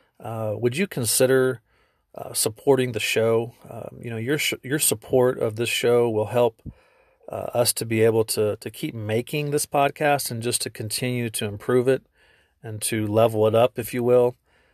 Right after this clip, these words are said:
And so would you consider that today? Uh, we would really appreciate it. Uh, we'll put a link in the, uh, in the description for that.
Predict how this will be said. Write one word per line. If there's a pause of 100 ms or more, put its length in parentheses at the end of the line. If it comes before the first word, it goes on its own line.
(300)
And
so
would
you
consider
that
today?
Uh,
we
would
really
appreciate
it. (360)
Uh,
we'll
put
a
link
in
the,
uh,
in
the
description
for
that.